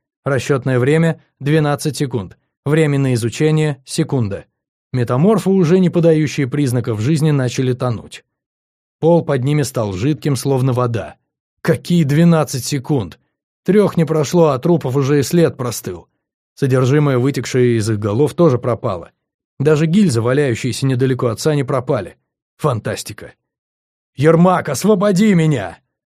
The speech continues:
Скажи этой суке, чтобы убрала своё сраное поле, или чем она меня там подняла! Скажи, или я за себя не ручаюсь!" "Объекты неизвестного происхождения изучены",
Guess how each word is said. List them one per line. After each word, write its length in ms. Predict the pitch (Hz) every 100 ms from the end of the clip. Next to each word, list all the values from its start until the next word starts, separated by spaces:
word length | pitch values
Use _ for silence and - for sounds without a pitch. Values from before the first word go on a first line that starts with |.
| _ _ _ _
Скажи 380 | - - 226 202
этой 220 | 202 196
суке, 320 | 185 - 196 165
чтобы 300 | - 185 196
убрала 400 | 190 202 196 160
своё 220 | 165 175
сраное 400 | 170 190 175 170
поле, 400 | 170 233 175 143
или 120 | 151
чем 260 | - 190 160
она 120 | 151
меня 220 | 147 143
там 160 | 143 131
подняла! 560 | 170 170 180 139 92 _ _ _
Скажи, 440 | - - 226 196 254
или 100 | 202
я 160 | 214
за 100 | 190
себя 240 | 180 208 202
не 100 | 196
ручаюсь!" 640 | 196 202 190 117 78 - _ _ _ _ _ _ _ _ -
"Объекты 520 | 117 107 127 165 175
неизвестного 640 | 170 160 135 156 156 160 151
происхождения 960 | 156 147 127 143 127 143 156 160 151
изучены", 560 | 156 147 123 - 107 104